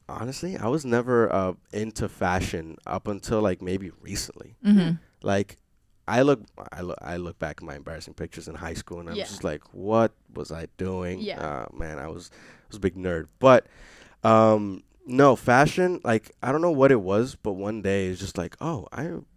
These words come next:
Speaker 1: really like this piece of clothing,"
Speaker 3: Yeah.
Speaker 1: and, like, I, like, I only wear stuff that I really like, not because of trendiness
Speaker 3: Mm-hmm.
Speaker 1: and stuff like
Speaker 2: Yeah.
Speaker 1: that. So I w-, always wanted to make sure, I don't know what it was. Maybe it was also getting a job.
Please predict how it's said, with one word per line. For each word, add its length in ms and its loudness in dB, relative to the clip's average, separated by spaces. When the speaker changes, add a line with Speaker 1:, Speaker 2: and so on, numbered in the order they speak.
Speaker 1:
really 240 2
like 200 0
this 100 -6
piece 220 -6
of 100 -16
clothing," 460 2
Speaker 3:
Yeah. 160 -6
Speaker 1:
and, 140 -2
like, 300 -4
I, 420 2
like, 240 -2
I 200 4
only 320 6
wear 260 4
stuff 320 -4
that 120 2
I 40 -2
really 320 -4
like, 320 -8
not 260 -10
because 480 -8
of 380 -12
trendiness 400 2
Speaker 3:
Mm-hmm. 80 -2
Speaker 1:
and 60 -8
stuff 160 -6
like 120 6
Speaker 2:
Yeah. 140 4
Speaker 1:
that. 80 -6
So 360 6
I 380 4
w-, 200 -4
always 260 6
wanted 220 2
to 80 -6
make 180 0
sure, 320 2
I 80 4
don't 100 4
know 80 6
what 140 8
it 60 8
was. 200 2
Maybe 240 4
it 40 6
was 140 4
also 260 2
getting 240 2
a 40 0
job. 340 -6